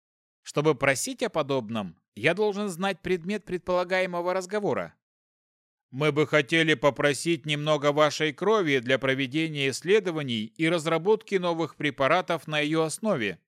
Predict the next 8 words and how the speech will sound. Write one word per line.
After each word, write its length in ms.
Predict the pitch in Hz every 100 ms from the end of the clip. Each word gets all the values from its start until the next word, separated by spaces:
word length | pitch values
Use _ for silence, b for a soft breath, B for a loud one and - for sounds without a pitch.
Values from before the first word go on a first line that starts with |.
| _ _ _ _ _ _ _ _ _ -
Очень 500 | 120 160 - 131 131
интересно, 840 | 127 - 139 143 107 - 85 80 _ _
для 200 | 101 139
чего 360 | - 175 202 233
им 160 | 190
понадобилась 760 | 139 123 143 233 233 180 139 -
наша 240 | 117 -
кровь? 380 | 180 220 120 -